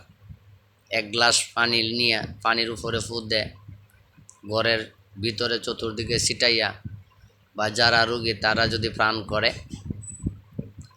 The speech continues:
আশা করি ত্রিশ থেকে চল্লিশ মিনিটের ভিতরে রেজাল্ট পাইবেন। এই হইল এই মন্ত্রর গুণগান।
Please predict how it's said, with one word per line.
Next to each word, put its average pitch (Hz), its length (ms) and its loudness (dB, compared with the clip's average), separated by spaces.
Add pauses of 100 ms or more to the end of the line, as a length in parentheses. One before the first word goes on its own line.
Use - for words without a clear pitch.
(220)
আশা 107 320 0 (100)
করি 107 240 -4 (720)
ত্রিশ 123 260 2
থেকে 117 260 2 (120)
চল্লিশ 127 380 2 (100)
মিনিটের 113 440 -2
ভিতরে 110 320 -2 (100)
রেজাল্ট 107 300 2
পাইবেন। 110 320 -2 (1700)
এই 127 160 4
হইল 117 180 0 (3000)
এই 131 280 6 (1300)
মন্ত্রর 113 600 0 (680)
গুণগান। 120 460 0